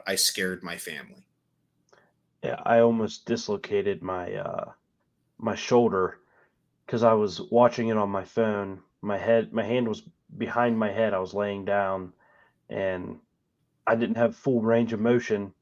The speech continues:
Speaker 2: 'cause my head was on my hand, and I almost popped my shoulder out trying to fist bump.
Speaker 1: <laughs> You almost injured yourself celebrating.
Speaker 2: Yeah.
Speaker 1: I fucking love it. And after all of it, how about all the boys chirping Elvis? 'Cause they knew.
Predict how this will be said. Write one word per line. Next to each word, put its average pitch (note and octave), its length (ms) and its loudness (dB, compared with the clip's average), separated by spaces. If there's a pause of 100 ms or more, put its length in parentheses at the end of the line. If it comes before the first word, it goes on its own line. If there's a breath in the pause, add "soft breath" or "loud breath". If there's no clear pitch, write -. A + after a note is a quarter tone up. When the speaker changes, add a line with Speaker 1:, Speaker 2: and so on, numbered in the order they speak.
(120)
Speaker 2:
'cause G#2 180 -2
my G2 160 -2
head G2 280 2
was G2+ 140 -6
on G#2 120 -2
my G2+ 120 -2
hand, G#2 340 -2
and G2+ 100 0
I G2+ 100 0
almost G2 300 -6 (240)
popped A2 240 2
my F#2 100 -4
shoulder F2 360 -2
out E2 180 -4 (380)
trying F2+ 260 6
to - 80 -4
fist - 260 -6
bump. F2+ 180 -8 (140)
Speaker 1:
<laughs> - 180 -12
You D#3 80 10
almost E3+ 340 8
injured C#3 440 6
yourself G#2+ 400 2
celebrating. F2 640 0 (580)
Speaker 2:
Yeah. G#2+ 280 4 (920)
Speaker 1:
I A#2+ 40 -10
fucking B2 340 -4
love C3+ 180 2
it. - 120 -12 (1200 loud breath)
And B2 360 4 (800)
after C#3+ 460 6
all F#2 160 -2
of F2 80 -10
it, F2+ 100 -6
how D3+ 200 4
about F3+ 240 4
all A2+ 140 4
the A2+ 80 2
boys F2+ 840 -4
chirping G2+ 540 -4
Elvis? E2+ 480 -8
'Cause A2+ 180 0
they F3+ 180 6
knew. G3 380 4